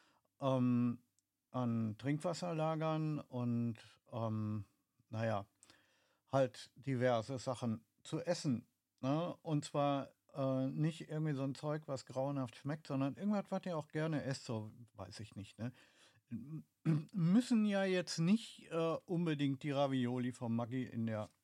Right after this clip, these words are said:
Megadose sein, sondern das geht auch, gehen halt auch noch ein Haufen andere Sachen, ne?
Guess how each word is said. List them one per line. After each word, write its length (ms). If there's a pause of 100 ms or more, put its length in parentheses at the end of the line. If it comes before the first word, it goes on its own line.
Megadose 840
sein, 340
sondern 400
das 180 (760)
geht 280
auch, 240 (420)
gehen 280
halt 260
auch 220
noch 160
ein 180
Haufen 380
andere 420
Sachen, 380
ne? 180